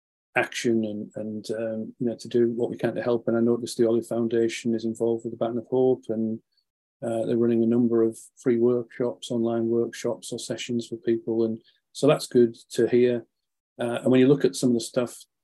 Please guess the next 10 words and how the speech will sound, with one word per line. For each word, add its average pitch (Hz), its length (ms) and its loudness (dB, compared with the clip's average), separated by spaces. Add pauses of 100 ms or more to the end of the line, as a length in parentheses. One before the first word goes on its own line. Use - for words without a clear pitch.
(100)
that 120 200 -2
Debbie 113 340 0
does 127 320 2
around 113 600 0 (580)
goal 123 200 2
setting, 120 1000 0
around, 113 840 -2 (100)
you 117 140 -4
know, 110 160 -4
using 113 520 -2